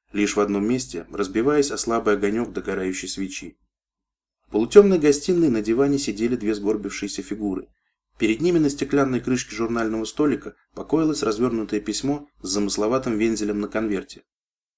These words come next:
«Что же нам теперь делать?» тихо спросила Пони и устало прислонилась щекой к плечу мужа.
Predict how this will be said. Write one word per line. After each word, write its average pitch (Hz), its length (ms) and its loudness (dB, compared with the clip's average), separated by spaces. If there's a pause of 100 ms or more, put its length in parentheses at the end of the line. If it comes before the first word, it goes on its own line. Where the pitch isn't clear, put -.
(1040)
«Что - 300 -4
же - 160 -6
нам 127 180 -10
теперь 107 360 -8
делать?» 107 560 -10 (280)
тихо 98 220 -6
спросила 98 480 -2
Пони 113 400 -2 (240)
и 170 60 2
устало 139 380 4
прислонилась 104 560 -4
щекой - 380 -2
к - 80 -10
плечу 95 320 -8
мужа. 95 380 -8